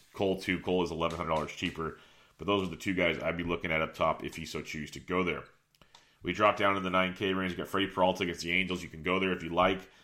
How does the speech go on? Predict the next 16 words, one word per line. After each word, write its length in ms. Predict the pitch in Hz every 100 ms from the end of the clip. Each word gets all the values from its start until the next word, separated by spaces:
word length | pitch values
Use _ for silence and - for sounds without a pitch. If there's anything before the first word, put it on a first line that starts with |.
| - _ -
Uh, 180 | 82
Peralta's, 720 | 78 90 87 90 90 85 - - _
he's 200 | 82 85
the 80 | 80
boomer 260 | 87 98 87
bust, 360 | 92 87 -
as, 220 | 80 80
uh, 200 | 82 78 78
the 80 | 80
great 180 | 87
Nick 180 | 80 80
Pollock 240 | 95 85 80
at 80 |
Pitcher 220 | - 92 85
List 220 | 85 -
says. 260 | 85 82